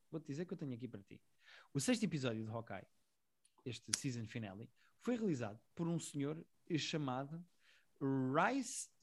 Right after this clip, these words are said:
Thomas. E o Rice Thomas é o realizador do especial da Comeback Kid de John Mulaney.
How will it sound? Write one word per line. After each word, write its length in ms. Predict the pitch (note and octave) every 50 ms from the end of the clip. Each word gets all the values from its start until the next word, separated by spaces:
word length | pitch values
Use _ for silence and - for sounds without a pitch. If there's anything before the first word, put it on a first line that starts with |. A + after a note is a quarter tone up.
| - -
Thomas. 640 | - F#3 D3+ A#2+ A2 G#2 G2 G2+ A2 - - - - _ _ _ _
E 120 | D#3+ C#3+ C3
o 120 | C3+ D3
Rice 360 | G#3 C4 D4+ C#4+ A3 - -
Thomas 520 | - D3+ B2 A#2 A#2+ C#3 E3 F3 - - _ _
é 120 | G#3+ B3
o 60 | B3
realizador 760 | G3+ D#3+ E3+ D#3 C#3+ C3+ A#2+ A2+ A#2+ A2 A2+ A2 A2 A2+ C#3 F3 G3+ - _ _ _ _ _ _ _ _ _ _ _ _ _ _ _ _ _ -
do 500 | C#3+ C3+ F3 A#3+ A#3 A#3 C4 C#4 C#4+ - - _ _ _ _ _ _ _ _ _ _ _
especial 600 | - - - - - - - A3+ G#3 F#3 F3+ G3 G3
da 100 | F#3 F#3+
Comeback 400 | - A3+ G3+ E3+ D3+ D#3+ D#3 -
Kid 240 | - G#3 A3+ G#3 G#3
de 80 | A#3+
John 200 | G#3 G#3 B3 A#3+
Mulaney. 440 | A#3+ B3+ C#4 C#4+ C4+ C4 B3+ B3+ B3+